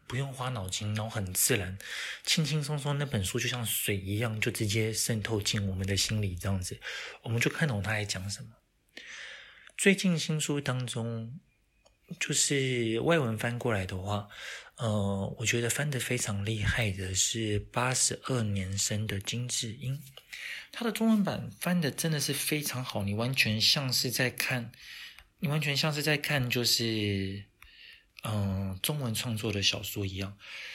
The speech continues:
我觉得实在翻得太好了，我应该来，就是说跟大家，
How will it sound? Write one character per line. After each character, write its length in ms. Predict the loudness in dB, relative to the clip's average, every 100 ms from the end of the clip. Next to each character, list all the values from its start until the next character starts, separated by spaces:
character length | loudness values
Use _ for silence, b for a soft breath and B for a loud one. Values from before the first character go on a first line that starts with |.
| B B
我 80 | -10
觉 60 | -6
得 60 |
实 60 | -2
在 100 | 0
翻 160 | 0 -2
得 60 |
太 160 | -2 -4
好 160 | -2
了， 80 | -2
我 60 | -2
应 40 |
该 100 | -2
来， 220 | -2 -4 -6 _
就 160 | -2 -2
是 120 | -2
说 240 | -4 -2 -2
跟 240 | -2 -4
大 160 | -2 -2
家， 440 | -2 -4 -6 -10